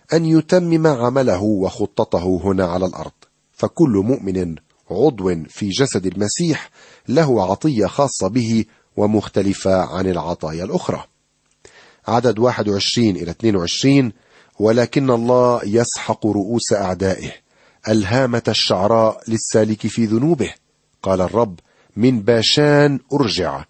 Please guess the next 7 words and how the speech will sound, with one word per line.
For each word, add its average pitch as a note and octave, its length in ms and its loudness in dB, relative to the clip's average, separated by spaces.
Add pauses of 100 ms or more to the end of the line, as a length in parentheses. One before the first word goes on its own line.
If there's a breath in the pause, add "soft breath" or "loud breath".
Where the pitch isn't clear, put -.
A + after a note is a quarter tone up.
(280)
أرجع G2 440 0
من F#2 180 -2
أعماق F2 460 -6
البحر." G#2+ 540 -8 (960 soft breath)
يتحدث C#3 680 0
هذان G#2 460 2
العددان G2+ 800 2